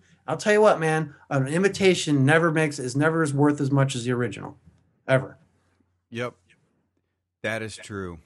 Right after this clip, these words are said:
Speaker 2: You know, um, I've noticed something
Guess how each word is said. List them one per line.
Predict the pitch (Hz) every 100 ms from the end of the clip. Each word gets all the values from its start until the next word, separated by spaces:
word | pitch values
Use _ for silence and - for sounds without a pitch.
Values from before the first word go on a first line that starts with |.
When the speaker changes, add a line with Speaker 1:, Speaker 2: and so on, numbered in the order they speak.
| _ _ _ _ _ _ _ _ _ _ -
Speaker 2:
You | 165
know, | 160 156 147 117
um, | 131 127 127 127 117 - - _ _ _ _ _ _ _ _ _ _ _ _ _ _ _ -
I've | 190 226
noticed | 214 214 196 185 - -
something | - - - 131 147 139 - 139 123 113 110 104